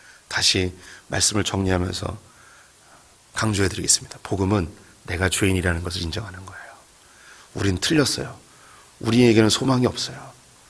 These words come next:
우리가 뭔가 열심히 하면 할수록 더 문제는 심각해져요. 그래서 나를 이것을 인정해야 돼요. 이 문제를 내 스스로 해결할 수 없다는 것.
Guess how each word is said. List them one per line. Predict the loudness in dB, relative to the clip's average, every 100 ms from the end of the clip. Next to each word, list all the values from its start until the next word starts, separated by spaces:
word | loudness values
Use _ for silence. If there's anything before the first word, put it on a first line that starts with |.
| -20 -20 -20 -20 -18 -4
우리가 | 2 4 2 -2 0
뭔가 | 2 6 6
열심히 | 8 6 6 6
하면 | 6 4
할수록 | 0 0 0 0 -6 -20 -20 -4
더 | -2
문제는 | 0 0 2
심각해져요. | 2 0 -2 -8 -14 -14 -18 -20 -20 -20 -20 _ _ -20 -20 -20 -20 -20 -14
그래서 | -8 -4
나를 | 0 4 4 4 0 -16 -8 2
이것을 | 8 8 6
인정해야 | 4 2 0 -2
돼요. | -8 -18 -20 _ -20 _ -8
이 | -2 2 2
문제를 | 2 4 6 6 8
내 | 6
스스로 | 6 4 2 2
해결할 | 2 2
수 | 0
없다는 | -6 -8 -10 -12
것. | -18